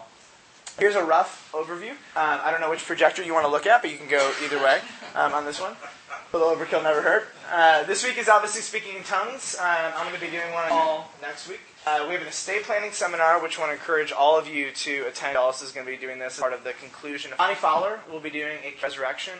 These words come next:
on Palm Sunday, possibly also Easter Sunday. We also have some, uh, buddy who seeks to have any influence on this issue, but more often than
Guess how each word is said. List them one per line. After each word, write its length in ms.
on 120
Palm 240
Sunday, 300
possibly 520
also 300
Easter 260
Sunday. 420
We 80
also 240
have 260
some, 240
uh, 140
buddy 220
who 140
seeks 300
to 80
have 100
any 320
influence 460
on 220
this 180
issue, 380
but 140
more 380
often 340
than 100